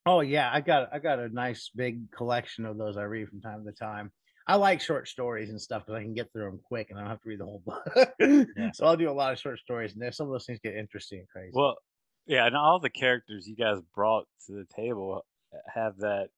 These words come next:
Speaker 2: and really not planned. I guess I told you guys a little bit about what the setting would be like, but <clears throat> I think, uh, Light, you have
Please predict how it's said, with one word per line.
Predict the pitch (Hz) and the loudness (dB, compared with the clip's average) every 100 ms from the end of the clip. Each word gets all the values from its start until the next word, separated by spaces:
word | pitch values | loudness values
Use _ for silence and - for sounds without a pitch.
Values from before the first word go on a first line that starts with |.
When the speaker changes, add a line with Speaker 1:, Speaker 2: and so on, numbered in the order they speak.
| _ | _
Speaker 2:
and | - 117 104 | -10 -10 -4
really | 123 190 123 | 0 2 0
not | 104 110 98 | 0 0 0
planned. | - 123 139 110 | -4 -8 -4 -4
I | 98 | -2
guess | 135 | -2
I | 104 | -4
told | - 123 | -4 -8
you | 107 | -6
guys | 107 | -8
a | 90 | -8
little | 92 143 127 | -10 -8 -6
bit | 101 | -6
about | 90 87 90 87 | -8 -4 -4 -4
what | 95 | -10
the | - | -4
setting | 110 98 95 | -4 -2 -6
would | 90 | -10
be | 85 95 | -10 -10
like, | 90 90 90 _ | -8 -8 -10 _
but | 92 78 _ _ _ _ | -6 -6 _ _ _ _
<clears throat> | - _ | -20 _
I | 135 127 101 98 - | -16 -14 -14 -16 -10
think, | 107 98 _ _ _ _ _ _ _ _ _ - | -8 -8 _ _ _ _ _ _ _ _ _ -8
uh, | 92 87 87 | -6 -6 -2
Light, | 107 107 | -2 -2
you | 101 107 | -6 -6
have | 101 95 92 | -2 -2 -2